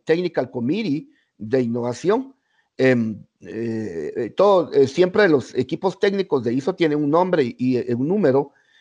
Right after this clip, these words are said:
y en este caso el T C dos siete nueve, em, representa a la iso cincuenta y seis mil, que es sobre Innovation Management System, sobre sistemas de gestión de innovación. Rick entonces me, me ubicó,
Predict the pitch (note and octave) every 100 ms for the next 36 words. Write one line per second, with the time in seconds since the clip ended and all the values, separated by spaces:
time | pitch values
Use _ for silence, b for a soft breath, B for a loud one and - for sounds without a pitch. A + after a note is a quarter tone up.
0 | _ - C#3+ C#3+ D3+ - F#3 F#3 C#3 E3
1 | D3+ E3+ E3 F#3 F3+ D#3 F#3 G3+ - C#3
2 | B2 A2+ - - C#3 C#3 B2+ D#3 F3+ G#3
3 | F3+ C3+ B2 C#3 D3 E3 C#3+ C3+ B2 A#2+
4 | A2+ - G#2+ G#2+ D#3 G3+ - _ _ _
5 | _ _ C3 C3 D3+ D3 C3 A#2 A2+ D#3
6 | D3+ D3+ A#2+ C3+ C3+ C3+ B2+ A3 F#3+ D3+
7 | B2 B2+ A#2 A2 A2 D3 D#3+ D3 A2+ -
8 | A#2+ A#2 A#2+ A#2 A2+ A2+ F3+ F3+ b b
9 | b b b b B2+ F3 G3 E3 E3+ E3+
10 | G3+ F#3 C#3 A#2 A2 B2+ B2+ A#2+ B2 -
11 | F#3 B3+ -